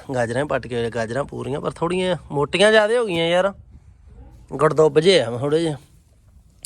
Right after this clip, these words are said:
ਮੈਂ ਕਿਹਾ ਅੱਜ ਵੇਹਣੇ ਪੱਟ ਕੇ, ਆਹ ਤਾਂ ਜ਼ਿਆਦਾ ਹੀ ਬਣਿਆ ਪਿਆ ਕੰਮ। ਅੱਜ ਇਹ ਬਣਾ ਲਈ। ਉਹ ਬੱਲੇ ਬੱਲੇ, ਹਾਂ ਪੂਰੀ ਗੱਲ ਆ ਵਾ ਗਾਜਰਾਂ। ਲੈ,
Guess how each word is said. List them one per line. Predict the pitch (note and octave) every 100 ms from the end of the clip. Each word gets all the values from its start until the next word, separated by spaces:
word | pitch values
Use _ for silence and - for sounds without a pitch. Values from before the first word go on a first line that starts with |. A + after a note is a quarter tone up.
| - - - _ _
ਮੈਂ | -
ਕਿਹਾ | B2+
ਅੱਜ | B2
ਵੇਹਣੇ | A2+ B2+ D3
ਪੱਟ | C#3 A2+
ਕੇ, | - C3+ B2 -
ਆਹ | C#3 C#3+
ਤਾਂ | C3
ਜ਼ਿਆਦਾ | A2 G#2+
ਹੀ | B2
ਬਣਿਆ | C#3 C3
ਪਿਆ | B2+ C3
ਕੰਮ। | B2+ B2+ B2+ - - _ _ - - _ - - _ _ _ _ - - _ _ -
ਅੱਜ | D3 C#3+
ਇਹ | D#3+
ਬਣਾ | F3+ F#3 E3+
ਲਈ। | G3 F#3 - - - - - - _ - - _ - -
ਉਹ | B3 A#3
ਬੱਲੇ | G3 D3+
ਬੱਲੇ, | C3 A#2+
ਹਾਂ | D#3
ਪੂਰੀ | D#3+ D3 C#3 F3+
ਗੱਲ | G3+ G3+ G#3
ਆ |
ਵਾ | C#4 D4
ਗਾਜਰਾਂ। | B3+ A3+ A3+ F3 _ _ _ _
ਲੈ, | D3 F#3+